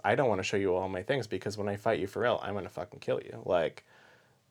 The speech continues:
I think that Ned has experience swinging sword and doing it constantly and repeatedly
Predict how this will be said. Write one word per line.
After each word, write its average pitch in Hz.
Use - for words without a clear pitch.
I 110
think 117
that 98
Ned 123
has 107
experience 95
swinging 98
sword 95
and 92
doing 95
it -
constantly 95
and 95
repeatedly 95